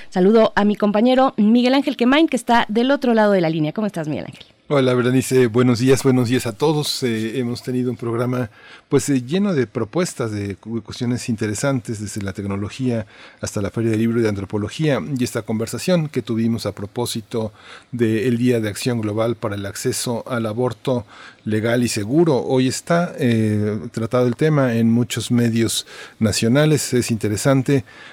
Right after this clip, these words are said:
Speaker 2: eh, pensar que nos hace falta todavía mucho, mucho que aprender, mucho camino que transitar. Los legisladores, eh, ojalá tengan la sensibilidad cada vez en más estados de, de frenar esta ola, eh, conservadora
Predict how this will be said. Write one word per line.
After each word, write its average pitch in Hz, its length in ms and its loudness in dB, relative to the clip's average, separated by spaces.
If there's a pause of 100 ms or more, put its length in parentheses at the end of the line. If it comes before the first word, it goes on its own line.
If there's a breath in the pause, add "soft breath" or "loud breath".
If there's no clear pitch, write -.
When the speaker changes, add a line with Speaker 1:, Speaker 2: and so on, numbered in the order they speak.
(120)
Speaker 2:
eh, 120 140 4
pensar 135 500 2
que 120 320 0
nos 123 320 0
hace 135 220 0
falta 139 500 0 (680)
todavía 113 380 6
mucho, 113 480 4
mucho 120 340 0
que 113 60 -4
aprender, 110 420 0
mucho 113 300 -2
camino 113 320 0
que 107 100 -6
transitar. 113 640 -4 (400 loud breath)
Los 110 140 0
legisladores, 110 800 0
eh, 110 280 2
ojalá 117 520 0
tengan 107 560 -2 (360 loud breath)
la 101 120 -4
sensibilidad 104 720 0
cada 101 240 -4
vez 110 240 -2
en 101 120 -2
más 107 240 0
estados 110 720 -2
de, 104 160 -4 (460 loud breath)
de 107 100 2
frenar 110 420 2
esta 107 340 0
ola, 107 520 2
eh, 98 320 -4
conservadora 104 880 -2